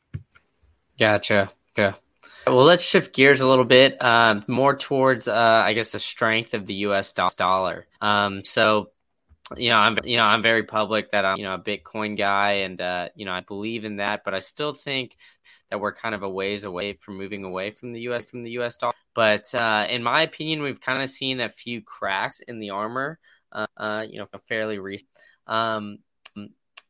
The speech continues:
but I believe, different opinion, I don't wanna put words in your mouth, but, um, you know, some things that have come to, come to mind are, uh, some oil deals,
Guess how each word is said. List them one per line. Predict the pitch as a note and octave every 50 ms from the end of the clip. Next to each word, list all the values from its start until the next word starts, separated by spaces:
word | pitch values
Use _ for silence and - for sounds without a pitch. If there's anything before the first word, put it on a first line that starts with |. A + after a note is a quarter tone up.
| -
but | A2+ A#2+ A2+ A2+
I | F#2+ F#2+
believe, | A2 G#2+ - C3 C#3+ D#3+ G3 A3 A#3 G#3
different | - - B2 A2+ A2
opinion, | G#2 - - A#2 A2+ A2 G#2
I | G#2 G#2
don't | G#2+
wanna | G#2 G#2 G#2
put | - - B2 G2+
words | G2+ A2 A2 G#2+ G2 G#2 G#2+
in | G#2
your | G2 F#2+ F#2
mouth, | F#2+ F#2 F2+ F2+ F#2+ F#2+ - - G2 - _ _
but, | - G2 F#2+ F#2 F2 - - - _
um, | G2+ G2+ G2+ G2+
you | A2 A2
know, | G#2+ G#2
some | - - B2 A2+
things | C#3 D#3+ D3+ C#3
that | C#3 B2+
have | A#2+ A#2 -
come | - - B2 A#2+ A#2+
to, | A#2 G#2+
come | - B2 A#2+ A#2+
to | A2+ G#2+
mind | G#2+ G2+ G2+ G2+ G#2 G#2+ A2 A2 G#2+
are, | G2+ F#2+ F#2+ F#2 F#2+ F#2+ F#2
uh, | F#2 F#2 F#2 F2+ F2+ F2+ F#2+
some | - - G2+ G2+ - -
oil | G#2 G#2+ G#2+ A2+ A2+ A#2
deals, | A2+ G#2+ A#2 A2+ A#2 A#2 A#2 A#2+ B2 A#2+ - -